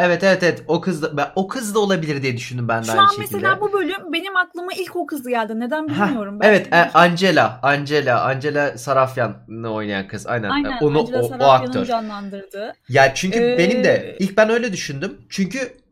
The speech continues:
Speaker 1: bir, e, mesela Hale'la eski sevgilisini görünce ilk sekse yönelmesi. Çünkü o Angela'nın karakterini, Clementine, heh, Clementine.
Speaker 2: Heh,
Speaker 1: Clementine
Speaker 2: Clementine.
Speaker 1: karakterinin çok yaptığı bir şeydi bu. Kendi bedenini kullanıp bir şey, yani milleti,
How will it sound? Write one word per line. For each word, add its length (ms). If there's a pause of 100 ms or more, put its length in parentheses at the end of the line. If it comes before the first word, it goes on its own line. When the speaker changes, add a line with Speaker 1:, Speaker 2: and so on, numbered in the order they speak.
(140)
Speaker 1:
bir, 460 (180)
e, 380
mesela 440
Hale'la 640
eski 280
sevgilisini 600
görünce 360
ilk 240
sekse 400
yönelmesi. 640
Çünkü 360 (280)
o 100
Angela'nın 560
karakterini, 680
Clementine, 500 (100)
heh, 320
Clementine. 500 (160)
Speaker 2:
Heh, 120
Speaker 1:
Clementine 340
Speaker 2:
Clementine. 160
Speaker 1:
karakterinin 640
çok 260
yaptığı 300
bir 140
şeydi 300
bu. 200
Kendi 360
bedenini 400
kullanıp 440
bir 60
şey, 440
yani 160
milleti, 500